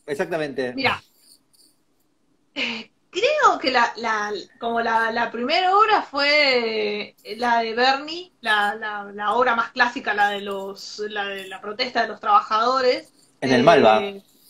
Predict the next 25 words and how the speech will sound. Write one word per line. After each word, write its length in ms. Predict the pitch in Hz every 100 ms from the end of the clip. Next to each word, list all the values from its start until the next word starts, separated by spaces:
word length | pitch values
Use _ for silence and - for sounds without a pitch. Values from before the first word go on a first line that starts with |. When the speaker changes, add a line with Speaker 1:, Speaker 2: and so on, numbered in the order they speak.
| _ _ _ _ _ - - - -
Speaker 2:
claro, 680 | 254 214 202 202 240 349 330
la 120 | 226
que 60 |
está 140 | - 226
en 60 |
la 80 | 226
muestra 260 | 233 240 240
permanente. 800 | 226 240 240 240 240 277 349 _ _ - _
Este, 640 | 226 226 240 220 214 214
me, 240 | 208 214 214
me 220 | 208 220
parece, 920 | 226 240 254 262 226 220 220 208 226
eh, 60 | - _ - _ - - - - - - _ _
una, 440 | 262 269 262 262 -
una 280 | 240 262 262
obra 120 | 277
increíble 1040 | 285 269 247 247 269 302 320 262 220 185 -
respecto 460 | - - 240 277 233
a, 300 | - 202 -
a 100 | 196
la 100 | 208
significación 1000 | 226 208 202 208 202 - 254 269 240 208
social 720 | 202 - 269 262 269 269 262
y 260 | 247 226 202
también, 680 | 196 208 240 285 254 214